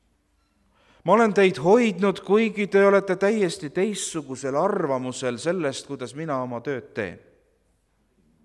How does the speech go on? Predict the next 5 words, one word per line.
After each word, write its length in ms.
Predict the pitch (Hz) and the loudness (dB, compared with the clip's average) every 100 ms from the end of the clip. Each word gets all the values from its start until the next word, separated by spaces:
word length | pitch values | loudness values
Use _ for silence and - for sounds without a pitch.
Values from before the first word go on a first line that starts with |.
| 76 _ _ _ _ _ _ _ _ _ _ _ _ _ _ _ - | _ _ _ _ _ _ _ _ _ _ _ _ _ _ _ _ -6
Ja 80 | |
ta 120 | 156 170 | -4 -2
väljendab 440 | 240 208 143 117 | -2 -2 -4 -6
oma 240 | 113 117 160 | -6 -4 -4
arvamust, 640 | 220 170 156 151 - - | -4 -4 -6 -8 -12 -14